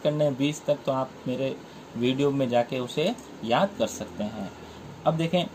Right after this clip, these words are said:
माइनस करेंगे हम इसे, चार बटा तीन इंटू बाईस बटा सात,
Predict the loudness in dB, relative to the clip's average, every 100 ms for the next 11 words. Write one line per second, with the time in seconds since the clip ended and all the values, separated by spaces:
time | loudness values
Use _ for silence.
0 | -12 -14 -4 2 4 2 2 2 4 4
1 | 2 2 2 0 -2 -6 -16 -16 -10 0
2 | 2 2 2 0 0 -2 0 -2 0 0
3 | 0 0 0 0 -2 0 0 0 -2 -4
4 | -2 0 0 0 0 2 0